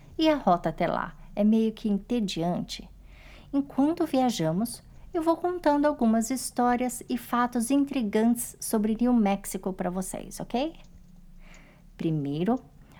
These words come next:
vamos começar falando da cidade de Roswell, que fica a cento e trinta e três milhas ou duzentos e quinze quilômetros de Santa Rosa, aqui na Rota sessenta e seis.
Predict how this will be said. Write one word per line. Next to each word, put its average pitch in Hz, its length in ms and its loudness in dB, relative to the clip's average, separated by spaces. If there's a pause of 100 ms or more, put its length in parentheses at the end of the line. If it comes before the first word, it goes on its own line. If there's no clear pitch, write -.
(100)
vamos 359 260 2
começar 330 580 -2
falando 269 520 -2
da 262 120 0
cidade 214 580 0
de 233 180 0
Roswell, 190 760 -2 (400)
que 180 100 -8
fica - 560 -2
a 190 100 0
cento 311 520 -2
e 311 40 -2
trinta 277 360 0
e 262 40 -4
três 175 400 -4
milhas 180 720 0 (140)
ou 277 220 4
duzentos 277 720 0
e 277 40 0
quinze 285 480 0
quilômetros 208 760 2
de 196 140 -4
Santa 285 520 -2
Rosa, - 500 -8 (220)
aqui 262 460 -2
na 277 120 2
Rota 214 380 2
sessenta 208 480 -2
e - 20 -2
seis. - 500 -12